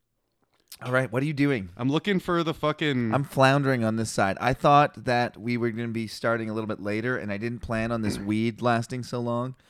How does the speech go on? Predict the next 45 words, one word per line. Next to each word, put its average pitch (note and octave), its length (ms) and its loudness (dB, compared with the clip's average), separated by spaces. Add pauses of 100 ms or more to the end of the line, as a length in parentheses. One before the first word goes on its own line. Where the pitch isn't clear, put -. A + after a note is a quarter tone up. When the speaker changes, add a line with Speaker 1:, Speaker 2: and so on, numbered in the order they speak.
(320)
Speaker 1:
The D3+ 220 6
edible F#3+ 360 6
weed B2+ 360 2
just G2+ 220 -6
lasts A2 300 4
for, G#2+ 140 -6
for - 120 -10
fucking G#2+ 360 -2
ever. F#2 360 -2
I G#2 160 -2
eat C3 220 -2
it A#2+ 140 -4
in A2+ 140 -6
the G#2+ 60 -2
morning, G#2+ 380 -2
and G2 80 -4
now G2+ 220 -2
I'm G2+ 100 -4
still - 280 -4
Speaker 2:
I - 20 4
got F3 100 4
Speaker 1:
fucking G#2+ 220 -4
Speaker 2:
given B2 180 -2
a A2 60 0
bunch F#2+ 260 -2
of G#2 80 -6
weed, F#2+ 240 -4
and G2 100 -4
I G2+ 60 -4
got G2+ 240 -4
chose F#2+ 320 -6
a G2+ 60 -6
bag F#2+ 320 -2
of F#2 100 -6
edibles. G#2+ 720 -4
Speaker 1:
What'd A#2 160 -6
you G#2+ 60 -12
get? A#2+ 160 -2
Speaker 2:
Which A2+ 100 -4
were, G#2+ 100 -4
like, F2 220 -6
huge G#2 480 -8
edibles. C3 540 -4
Speaker 1:
What A2+ 140 -12
kind? A#2+ 420 -8